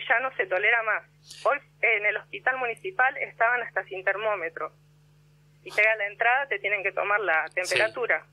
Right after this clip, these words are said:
Speaker 1: Bueno, en el hospital municipal a la entrada de los consultorios externos estaban sin termómetro. Se les
Speaker 2: Claro.
Speaker 1: rompió y no tenían. Y
Speaker 2: Increíble.
Speaker 1: lo viví yo porque tuve que ir al hospital.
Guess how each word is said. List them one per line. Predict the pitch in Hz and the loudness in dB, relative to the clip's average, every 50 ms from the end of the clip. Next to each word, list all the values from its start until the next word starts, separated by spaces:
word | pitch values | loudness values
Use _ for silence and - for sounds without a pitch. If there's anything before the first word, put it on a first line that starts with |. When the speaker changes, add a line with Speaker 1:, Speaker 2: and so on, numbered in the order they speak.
| _ _ _ _ - | _ _ _ _ -6
Speaker 1:
Bueno, | - 185 175 175 185 | -2 -2 -2 0 -2
en | 185 196 | -2 -2
el | 196 | -4
hospital | 202 - - - 269 269 302 | -4 -6 -6 -2 -2 0 0
municipal | 294 262 - - 208 202 - 226 220 | -2 -6 -6 -8 -6 -2 0 0 0
a | 214 202 | 0 -2
la | 196 190 | -2 -4
entrada | 185 180 - 226 254 262 269 | -6 -4 -2 0 0 0 0
de | 240 | -2
los | 240 - | -4 -8
consultorios | - 196 190 190 - 185 - 208 190 190 - | -8 -8 -8 -8 -10 -8 -8 -6 -6 -6 -6
externos | 180 - - - 247 254 262 247 247 | -8 -8 -6 -4 -2 -2 -2 -2 -6
estaban | 202 - - 254 226 214 214 202 - _ | -6 -6 -2 0 0 0 -2 -6 -12 _
sin | - 269 277 277 254 | -8 -8 -8 -6 -4
termómetro. | - 220 220 208 160 165 175 147 - - - - _ _ _ _ _ _ _ _ _ _ _ _ _ _ - | -4 -4 -2 -2 -6 -6 -8 -8 -12 -14 -18 -18 _ _ _ _ _ _ _ _ _ _ _ _ _ _ -4
Se | 190 190 | -2 0
les | 190 196 | 0 0
Speaker 2:
Claro. | - 208 208 202 | 0 0 -2 -2
Speaker 1:
rompió | 202 - - 240 320 - - - | -2 0 0 2 2 0 -2 -6
y | 208 214 | -4 -2
no | 220 202 | -2 -2
tenían. | - 202 196 180 165 165 156 160 156 - _ _ _ _ _ _ _ _ _ _ _ _ _ _ _ _ _ _ _ _ | -2 -2 -6 -6 -8 -10 -12 -12 -14 -18 _ _ _ _ _ _ _ _ _ _ _ _ _ _ _ _ _ _ _ _
Y | - 117 | -18 -16
Speaker 2:
Increíble. | 107 - - 180 - 185 | -12 -10 -6 -2 0 0
Speaker 1:
lo | 185 | 0
viví | 185 185 202 233 254 - - | 0 -2 -4 -4 -4 -2 0
yo | 311 302 302 | 0 0 0
porque | 339 339 - 247 - | 0 -2 -2 -2 -4
tuve | - 226 214 208 208 - | -4 -2 -2 -2 -2 -2
que | - 190 214 | -2 -2 0
ir | 208 | 0
al | 208 190 | -2 -2
hospital. | 185 - - - - - - 160 143 - | -4 -6 -12 -20 -12 -6 -4 -4 -4 -6